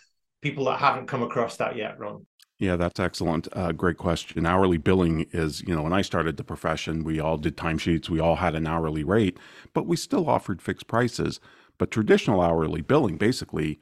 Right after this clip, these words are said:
Speaker 2: essentially prices the inputs, you know, how much effort, how many hours did we put in, blah, blah, blah. It's, it's totally inward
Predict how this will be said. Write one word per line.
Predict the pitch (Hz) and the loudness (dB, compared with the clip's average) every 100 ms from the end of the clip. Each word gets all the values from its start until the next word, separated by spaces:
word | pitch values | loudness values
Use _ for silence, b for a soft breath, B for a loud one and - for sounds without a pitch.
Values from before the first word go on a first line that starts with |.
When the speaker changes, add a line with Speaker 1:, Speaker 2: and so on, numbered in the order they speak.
| - | -12
Speaker 2:
essentially | 90 117 131 76 76 | -4 0 0 -2 -6
prices | - 92 85 87 71 | -4 -2 -2 -4 -6
the | - - | -6 0
inputs, | 90 76 78 - | 0 0 -6 -6
you | 82 | -6
know, | |
how | 87 | -4
much | 82 92 | -4 -2
effort, | 82 95 85 | -2 -2 -4
how | 76 | -4
many | 73 80 | -4 0
hours | 90 82 | 0 -2
did | 82 | -6
we | 80 | -8
put | - 85 | -6 -4
in, | 78 78 | -2 -2
blah, | 76 76 | -2 -4
blah, | 73 76 | -4 -4
blah. | 90 82 | 0 0
It's, | 85 - | -2 -4
it's | 101 - | -8 -8
totally | - 107 101 87 85 | -4 -2 0 -2 0
inward | 87 82 | 0 -2